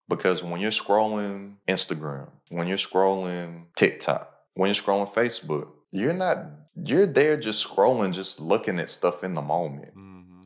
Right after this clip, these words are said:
Speaker 1: Like, you're not scrolling there looking to learn anything. If you happen to see something that catches your eye, yeah, but you're not, you're not there on the, on the app for that.
Speaker 2: Right.
Speaker 1: Think when you're on YouTube, you're on there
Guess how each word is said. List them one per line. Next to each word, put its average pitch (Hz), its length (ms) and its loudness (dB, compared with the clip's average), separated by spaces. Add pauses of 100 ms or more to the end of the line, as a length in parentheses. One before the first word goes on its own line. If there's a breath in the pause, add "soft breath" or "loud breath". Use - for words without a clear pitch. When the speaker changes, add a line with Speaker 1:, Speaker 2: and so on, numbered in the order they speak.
Speaker 1:
Like, - 200 0
you're 135 100 0
not 135 180 2
scrolling 101 480 2
there 85 160 2
looking 90 440 -2
to - 120 -2
learn 80 460 0
anything. 69 680 -12
If - 140 -4
you 90 100 0
happen 92 380 0
to 92 80 0
see 110 240 0
something 104 340 -4
that 78 140 -2
catches 92 360 -4
your 90 160 -2
eye, 113 180 4
yeah, 104 260 -2
but 92 200 -2
you're 117 120 -2
not, 110 340 0 (180)
you're 104 200 -2
not 85 340 -2
there 95 380 2
on 90 200 -2
the, 76 160 -4 (320)
on 87 200 -2
the 78 240 -6
app 92 320 -2
for 92 320 2
that. - 320 -16
Speaker 2:
Right. 85 320 -14 (1160)
Speaker 1:
Think 120 220 2
when 92 160 2
you're 110 180 0
on 120 240 2
YouTube, 139 540 -2
you're 131 220 0
on 113 260 2
there 92 540 0